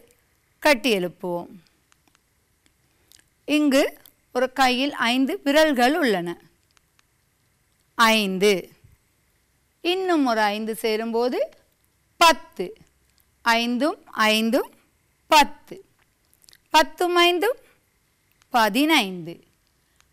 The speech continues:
பதினைந்துடன் ஐந்தை கூட்டினால் இருபது. இருபதும் ஐந்தும் இருபத்தைந்து.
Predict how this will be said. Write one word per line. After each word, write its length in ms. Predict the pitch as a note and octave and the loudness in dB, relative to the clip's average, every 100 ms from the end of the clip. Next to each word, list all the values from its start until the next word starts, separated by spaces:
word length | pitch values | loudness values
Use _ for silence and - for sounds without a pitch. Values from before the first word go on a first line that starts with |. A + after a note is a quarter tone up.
| _ - | _ -6
பதினைந்துடன் 760 | G3 A3+ B3+ C#4+ D4 D4+ D4 | -6 -4 -2 -2 0 0 0
ஐந்தை 380 | D4 C#4+ C#4+ D4+ | 0 0 0 -4
கூட்டினால் 540 | D4+ D#4 E4 E4+ G#4 G#4+ _ _ _ _ _ _ _ | -4 -6 -2 0 0 -4 _ _ _ _ _ _ _
இருபது. 760 | C4+ D4+ D#4 B3 F#3 D#3+ E3+ _ _ _ _ _ _ _ _ | -2 0 0 -4 -6 -10 -16 _ _ _ _ _ _ _ _
இருபதும் 600 | A#3 A#3 B3 B3+ B3 C4+ C#4 - | -8 -4 -2 -2 -2 -2 -4 -8
ஐந்தும் 580 | B3+ C4+ C#4+ D4 B4 - _ _ _ _ _ _ _ _ | -2 0 2 2 0 -2 _ _ _ _ _ _ _ _
இருபத்தைந்து. 1200 | C#4 D4 C#4+ C4+ C4 - A#3 F#3+ F#3+ F3+ E3 F3 | -4 -2 -2 -2 -4 -6 -4 -4 -6 -10 -12 -14